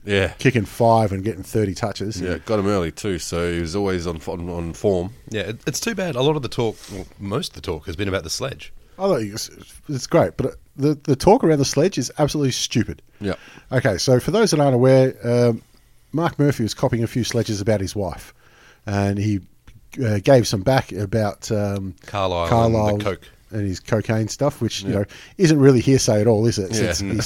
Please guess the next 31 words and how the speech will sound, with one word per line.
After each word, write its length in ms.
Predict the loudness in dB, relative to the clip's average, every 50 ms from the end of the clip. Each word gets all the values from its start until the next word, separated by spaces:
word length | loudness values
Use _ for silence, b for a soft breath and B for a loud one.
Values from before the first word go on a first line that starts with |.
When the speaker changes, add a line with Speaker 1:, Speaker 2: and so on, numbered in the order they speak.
| 0 0
Speaker 2:
Snapchatted 260 | 0 2 0 -2 -2
the 140 | -2 -4 -6
Speaker 1:
<laughs> 40 | -8
Speaker 2:
bastard. 420 | -6 -6 -6 -6 -6 -8 -8 -8 B B B B B B B B B 4
Um, 340 | 6 8 8 6 6 2 -2 -2
and 140 | 2 4 6
then, 280 | 6 6 4 2 -4 -8 _ -4
you 100 | -2 0
know, 120 | 2 2 2
melee 340 | 2 4 4 4 4 4
ensues, 640 | 2 0 -2 -2 -2 -2 0 0 -2 -2 -4 -6 -10
fines 600 | -14 -8 -6 -4 -2 -2 -2 -2 -4 -8 -10 -8
will 220 | -8 -8 -8 -8 -10 -8
come 200 | -8 -6 -4 -4
out 140 | -4 -6 -6
of 60 | -8
it, 120 | -10 -12 -12 -16
and 140 | -14 -8 -6
Speaker 3:
But 100 | -4 -4
I'm, 120 | -4 -4
Speaker 2:
so 100 | -4 -4
on 60 | -6 -6
and 40 |
so 60 | -6 -6
forth. 300 | -6 -6 -6 -6 -10 -18 _ -10
Speaker 3:
what 160 | -10 -10 -10
the 60 | -10 -14
fuck 240 | -10 -10 -10 -8 -6
can 100 | -4 -2
you 140 | -2 -2
say? 480 | -4 -6 -8 -6 -8 -8 -8 -10 -14